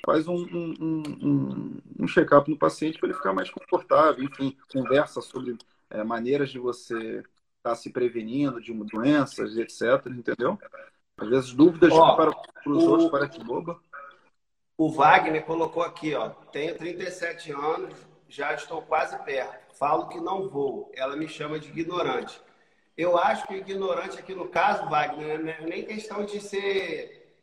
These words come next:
Speaker 2: ignorante no sentido de estupidez, de bruto, nada disso. Mas talvez ignorante no sentido da falta de informação. E é por isso que a gente tá fazendo esse bate-papo aqui.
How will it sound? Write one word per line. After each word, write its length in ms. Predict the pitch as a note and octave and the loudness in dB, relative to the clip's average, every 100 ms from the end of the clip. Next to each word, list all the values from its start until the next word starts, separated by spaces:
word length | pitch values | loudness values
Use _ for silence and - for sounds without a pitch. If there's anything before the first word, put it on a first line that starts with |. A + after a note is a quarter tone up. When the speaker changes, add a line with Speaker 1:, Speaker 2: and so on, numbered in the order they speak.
| _ - | _ -14
Speaker 2:
ignorante 640 | D3 F3 F3 E3 E3+ E3 | -8 -2 2 2 0 -4
no 100 | F3 | -6
sentido 640 | F3+ F3 - F3+ F#3 F#3 | -4 -4 -4 -4 -4 -4
de 640 | D#3+ D#3 F3 G3+ G#3 - - _ _ _ | -6 -4 0 0 -2 -8 -20 _ _ _
estupidez, 1200 | - - E3+ - E3 C3 E3+ G3+ G3 D#3 C3+ - | -18 -14 -10 -4 2 6 6 8 8 6 2 -4
de 100 | C#3 | -6
bruto, 560 | - C3+ F#3 F#3+ - | -2 4 6 6 4
nada 280 | D#3 D#3+ G3+ | 4 4 4
disso. 360 | E3 D#3+ C#3 - - - _ - | -2 -4 -4 -12 -20 -20 _ -4
Mas 260 | D3+ E3+ | -2 -2
talvez 540 | F#3 F#3+ D3 F3 G3+ G#3 | -4 -4 -4 -2 -2 -2
ignorante 640 | E3+ F3+ F3+ E3+ D#3+ - - | -6 -6 -4 -4 -4 -6 -10
no 60 | F#3 | -10
sentido 420 | F#3+ F#3+ F#3+ F#3+ | -8 -8 -8 -4
da 120 | F#3+ | -2
falta 360 | F#3+ F3+ F#3 G3 | -2 -4 -4 -10
de 60 | |
informação. 500 | G3 G3 A3 - F#3 | -10 -6 -6 -6 -8
E 60 | F#3 | -8
é 40 | |
por 280 | F#3 F#3 F3+ | -10 -14 -12
isso 420 | A#3 - - - - _ _ _ | -14 -14 -18 -20 -20 _ _ _
que 100 | F3 | -2
a 80 | F3+ | 0
gente 300 | F#3 G3+ - | -2 -6 -6
tá 140 | G#3 | -6
fazendo 240 | G#3+ G#3 G#3 | -6 -6 -6
esse 160 | - | -2
bate-papo 560 | - G#3 - G3 - - | -2 0 -2 0 0 -2
aqui. 340 | - G3+ G3 | -8 -10 -10